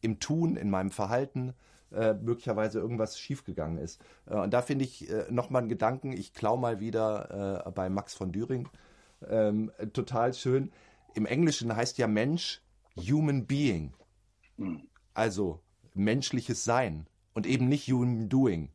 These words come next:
Speaker 1: äh, menschliches Doing. Tun. Wir sind Human Beings und nicht Human Doings.
Speaker 2: Und das Spannende ist, glaube ich, in dem Tun,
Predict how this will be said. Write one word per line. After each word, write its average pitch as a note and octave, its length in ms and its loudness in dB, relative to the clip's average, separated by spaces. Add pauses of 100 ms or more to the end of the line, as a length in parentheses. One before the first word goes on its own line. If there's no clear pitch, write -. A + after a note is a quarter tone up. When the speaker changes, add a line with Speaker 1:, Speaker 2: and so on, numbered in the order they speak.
(100)
Speaker 1:
äh, - 80 -8
menschliches G#2 540 -2
Doing. A2 300 0 (440)
Tun. B2 360 4
Wir A2 80 6
sind C3 320 2
Human A#2+ 340 2
Beings A2+ 420 0
und F#2+ 160 0
nicht G2+ 300 -2 (340)
Human G2 300 2
Doings. E2+ 580 -4 (1600)
Speaker 2:
Und C3+ 160 10
das C#3 100 8
Spannende D#3+ 440 10
ist, C#3 200 0
glaube C#3 240 10
ich, C#3+ 100 -6
in D#3 180 8
dem B2+ 240 8 (120)
Tun, G3+ 640 4